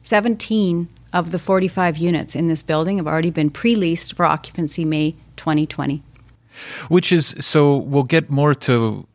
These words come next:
Speaker 2: to when completion is but just to highlight that, it, it's hard to rent a place that doesn't exist, right? Like, it's hard as a landlord. It's hard to rent a place.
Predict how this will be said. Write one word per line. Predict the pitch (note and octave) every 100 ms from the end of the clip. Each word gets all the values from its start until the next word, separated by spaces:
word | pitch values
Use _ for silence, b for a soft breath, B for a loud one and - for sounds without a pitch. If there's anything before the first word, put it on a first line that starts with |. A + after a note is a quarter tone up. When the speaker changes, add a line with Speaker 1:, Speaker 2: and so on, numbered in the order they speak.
| - -
Speaker 2:
to | A#2+ G#2+ G2+ G2+ F#2+ - _ -
when | - A2 A2+ A2+ A2 G2+
completion | - A2 - G#2+ G2+ G#2
is | G2 G2 F#2+ - - _ _ A2+
but | G#2+ - - -
just | D3 -
to | A#2+ G2+ F#2 - _ -
highlight | - A#2+ C3+ G2
that, | F2+ F#2+ - -
it, | A#2+ A2+ _ _ _ -
it's | - A2+ -
hard | - E3+ G3+
to | D3
rent | A2+ C3 C3+
a |
place | - A2 -
that | G#2 -
doesn't | A2+ A2 G#2+
exist, | G2 G#2+ A#2+ - - - -
right? | A2+ G#2+ C3+
Like, | A2+ A2+
it's | B2+
hard | - D3 B2+ - - - -
as | A#2+ A2+
a | G2+
landlord. | A2 C3 A#2+ F#2 - - _
It's | A#2 -
hard | B2 G2+
to | G#2+
rent | G2+ -
a |
place. | - G#2 G#2